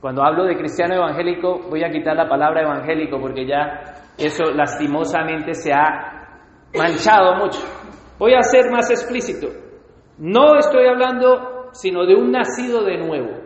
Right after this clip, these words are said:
Una persona, ¿cómo podemos saber que una persona ha nacido de nuevo?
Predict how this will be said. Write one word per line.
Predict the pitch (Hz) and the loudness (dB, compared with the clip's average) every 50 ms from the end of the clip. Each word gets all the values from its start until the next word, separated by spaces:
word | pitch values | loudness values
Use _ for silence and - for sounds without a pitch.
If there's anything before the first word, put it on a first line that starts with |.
| - - | -10 -4
Una | 170 214 269 277 262 | -2 0 0 0 0
persona, | 247 214 196 - 254 262 262 269 269 277 269 269 - - - - - - - - _ _ _ _ _ | 0 -2 0 2 0 0 2 2 0 0 -2 -4 -8 -12 -14 -16 -20 -20 -20 -20 _ _ _ _ _
¿cómo | - 240 285 330 330 349 - | 4 6 6 6 6 4 4
podemos | - 240 233 240 254 285 285 254 | 2 2 0 0 0 0 0 0
saber | - 220 202 214 233 247 262 269 269 - | 0 -2 -2 0 2 2 2 2 0 -2
que | 247 240 | -4 -4
una | 240 240 240 240 | -4 -4 -4 -4
persona | 220 196 - - 220 220 226 226 226 226 | -6 -6 -6 -6 -6 -6 -6 -4 -4 -4
ha | 226 | -4
nacido | 220 220 208 214 - 247 247 240 220 214 | -4 -6 -6 -6 -6 -6 -2 0 0 0
de | 196 185 185 | 0 0 0
nuevo? | 208 214 202 170 143 | -2 -2 -4 -4 -6